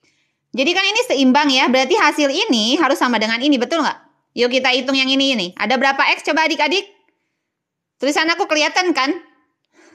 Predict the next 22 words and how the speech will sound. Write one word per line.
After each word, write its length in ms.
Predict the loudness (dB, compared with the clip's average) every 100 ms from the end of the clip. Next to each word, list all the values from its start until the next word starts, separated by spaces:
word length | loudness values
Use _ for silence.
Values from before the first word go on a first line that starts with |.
| _ _ _ _ _ _ _ _ _ _ _ -20 -18 -16 -20 -20 -20
Tulisan 320 | -10 -4 -2 -2
aku 160 | -4
kelihatan 480 | -2 -2 0 -2 0
nggak? 160 | -2 -4 -12 -8 -8 -4
X-nya 240 | -2 0
ada 80 | 2
berapa? 240 | 0 2 0 -2 -12
Satu, 560 | -2 0 0 0 0
dua, 480 | 0 2 2 2 0
tiga, 320 | -2 0 0
empat. 320 | 0 0 -2
Yuk 160 | 0 0
dibikin 400 | 0 0 0 0
yuk 160 | 0 0
kalimatnya 480 | 2 2 0 0
yuk. 180 | 0 -2 -2
Dari 240 | -2 -2
sini 400 | 0 0 0 0
kita 240 | -2 -2 0
dapet 640 | -2 -2 -2 0 0 0 -2 -14 _ _ _ _ _ _ _ _ _
empat 560 | -4 0 2 2 0 -4 -2 0 2 2 2 0
X. 320 | -2 -8 -20